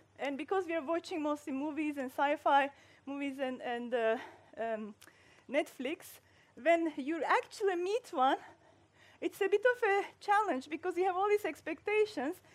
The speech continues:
and you're talking to a robot right now. So there's this novelty effect which doesn't allow you to be quite open and see the, almost the defects of,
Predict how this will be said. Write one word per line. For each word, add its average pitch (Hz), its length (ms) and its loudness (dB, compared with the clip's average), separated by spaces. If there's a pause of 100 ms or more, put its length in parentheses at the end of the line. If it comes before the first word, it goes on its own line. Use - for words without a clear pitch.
(160)
and 294 120 -6
you're 339 160 0
talking 392 420 -2
to 370 100 -6
a 294 120 4
robot 302 300 -4
right 247 220 0
now. 285 340 2 (320)
So 349 60 -12
there's 349 220 0
this 370 160 -2
novelty 370 400 0
effect 302 460 -2 (260)
which - 240 -4
doesn't 392 340 2
allow 339 280 6
you 359 140 2
to 370 140 -4
be 311 120 -4
quite 359 340 4
open 302 460 0
and 285 200 -2
see 349 280 -2
the, 285 340 4 (520)
almost 339 340 2
the 269 80 -4
defects 403 560 0
of, - 260 4